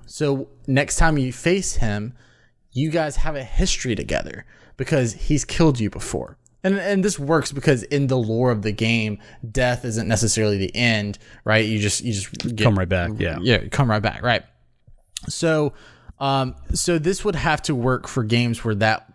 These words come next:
Speaker 1: that, like, in lore made sense. But, like, I, I just don't see why the Nemesis system isn't being used in a lot of other things where, because not only that, but, like,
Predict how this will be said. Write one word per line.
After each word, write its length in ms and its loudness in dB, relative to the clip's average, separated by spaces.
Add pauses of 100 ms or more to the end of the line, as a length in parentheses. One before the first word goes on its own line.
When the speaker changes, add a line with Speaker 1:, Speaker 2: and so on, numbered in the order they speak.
(140)
Speaker 1:
that, 260 2
like, 260 -4
in 200 0
lore 220 2
made 240 0
sense. 500 0 (340)
But, 240 2
like, 280 -2
I, 100 2
I 200 2
just 140 -2
don't 140 0
see 160 0
why 260 2
the 120 2
Nemesis 360 0
system 320 2
isn't 280 0
being 180 2
used 300 2
in 80 -2
a 60 0
lot 200 4
of 60 0
other 260 -2
things 580 0 (180)
where, 440 0 (300)
because 320 2
not 180 0
only 280 0
that, 420 0
but, 140 -2
like, 280 2